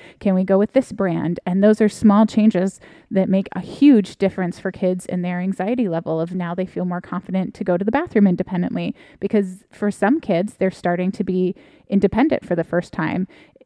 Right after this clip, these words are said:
whether it's that they are going to school for the first time or they're making the switch from a classroom that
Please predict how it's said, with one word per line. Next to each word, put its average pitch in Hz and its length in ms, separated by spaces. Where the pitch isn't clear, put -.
whether 190 320
it's - 320
that 175 180
they 180 140
are 170 120
going 160 280
to 180 100
school 190 300
for 226 120
the 240 80
first 247 280
time 262 320
or 202 100
they're 190 100
making 185 420
the 180 80
switch 185 440
from 175 300
a - 120
classroom 185 600
that 180 220